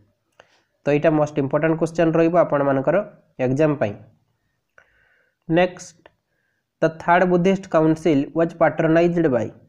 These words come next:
ଥାର୍ଡ ବୁଦ୍ଧିଷ୍ଟ କାଉନସିଲ୍ କାହାର ରାଜତ୍ୱକାଳ ସମୟରେ ହେଇଥିଲା?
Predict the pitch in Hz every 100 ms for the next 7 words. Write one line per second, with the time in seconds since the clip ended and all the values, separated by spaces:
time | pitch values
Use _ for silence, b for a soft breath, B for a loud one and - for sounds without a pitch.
0 | _ _ _ b b _ - 165 170 175
1 | 175 180 180 - 165 160 160 175 139 147
2 | - - 151 156 175 160 143 147 165 165
3 | 160 165 165 165 143 127 - 110